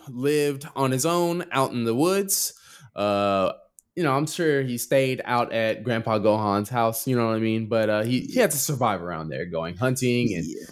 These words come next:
Speaker 1: you know, grabbing wo-, wood for fire and all kinds of stuff like that, right? And with him being a young boy that basically knew nothing else, he pretty much believed that his parents abandoned him in the mountains as a baby and just left him there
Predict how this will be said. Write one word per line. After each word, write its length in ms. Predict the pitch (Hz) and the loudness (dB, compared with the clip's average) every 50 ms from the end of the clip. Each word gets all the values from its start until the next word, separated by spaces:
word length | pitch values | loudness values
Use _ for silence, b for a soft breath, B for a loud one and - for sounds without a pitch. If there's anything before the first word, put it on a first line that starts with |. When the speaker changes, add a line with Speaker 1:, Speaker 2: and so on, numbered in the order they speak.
| - _ _ | -20 _ _
Speaker 1:
you 100 | 127 101 | 0 0
know, 100 | 85 87 | 0 0
grabbing 460 | 90 98 123 117 113 113 107 107 113 | -2 0 0 2 2 0 -2 0 0
wo-, 160 | 120 117 - - _ | 0 0 0 -4 _
wood 280 | - 117 135 135 127 131 | -2 4 4 4 4 4
for 240 | - 113 110 107 104 | 0 -4 -4 -4 -4
fire 520 | - - 139 127 135 131 127 127 127 120 | -4 -2 0 2 4 4 4 2 0 -2
and 120 | 117 127 | -2 0
all 260 | 151 165 160 151 151 - | 0 0 0 0 -4 -6
kinds 280 | - 160 143 131 113 | -2 0 0 0 0
of 60 | - | 0
stuff 220 | - 135 120 - - | 2 2 2 2 2
like 180 | 101 92 - | 0 -2 0
that, 220 | - 107 87 - - - | 0 -2 -2 -2 -2 0
right? 280 | 87 90 95 90 - - | 0 2 2 0 -2 -4
And 260 | - 92 98 98 95 95 b b b b b b b b b b b b b - | -2 0 2 2 0 -2 b b b b b b b b b b b b b -4
with 120 | 147 143 | 0 2
him 160 | 214 233 233 | 2 2 4
being 200 | 226 240 226 202 | 2 2 2 2
a 40 | 175 | 2
young 240 | 170 190 196 180 175 | 2 2 0 0 0
boy 180 | 160 170 165 156 | 0 0 2 2
that 160 | 143 131 120 | 0 0 0
basically 400 | 143 151 156 156 - 127 131 120 | 0 -2 -2 -2 -4 -4 -4 -2
knew 300 | 113 123 139 151 151 143 | 0 0 2 2 2 0
nothing 340 | 139 139 143 139 139 104 104 113 | 0 0 -2 -2 -2 -4 0 2
else, 400 | 131 156 170 156 - - - _ _ _ _ _ _ _ _ _ | 2 2 0 -2 -6 -12 -16 _ _ _ _ _ _ _ _ _
he 60 | - 151 | -4 -2
pretty 260 | 139 190 294 320 330 | 2 2 2 2 2
much 280 | 294 247 190 147 123 110 | 0 0 0 0 0 -2
believed 560 | 139 135 135 135 143 160 165 160 156 143 127 | -2 -2 0 0 0 0 2 2 0 0 0
that 100 | 127 120 110 | -2 -2 -2
his 120 | 120 - | -4 -4
parents 420 | - - 170 156 156 151 139 135 117 | -4 -2 0 0 2 2 0 -2 -4
abandoned 460 | 98 110 120 123 135 135 131 127 123 | -4 -2 0 0 2 0 0 0 0
him 160 | 120 117 110 | 0 0 -2
in 100 | 107 98 | -2 -4
the 60 | 95 | -4
mountains 760 | 98 123 156 156 151 139 113 113 113 107 104 - - - - - | -4 -2 0 0 0 0 -2 -4 -4 -4 -2 -2 -2 -4 -2 -2
as 120 | 135 - 110 | -4 -4 -4
a 40 | |
baby 580 | 107 113 151 156 143 113 107 98 95 95 98 - - | -2 0 0 0 0 0 -2 -4 -4 -6 -6 -6 -6
and 140 | 107 104 101 | -6 -4 -4
just 180 | 110 107 - | -6 -6 0
left 320 | 123 139 156 160 156 - 131 | 4 6 6 6 4 0 -4
him 120 | 110 104 | -2 0
there 340 | 98 92 92 92 90 92 | 0 2 2 0 0 -2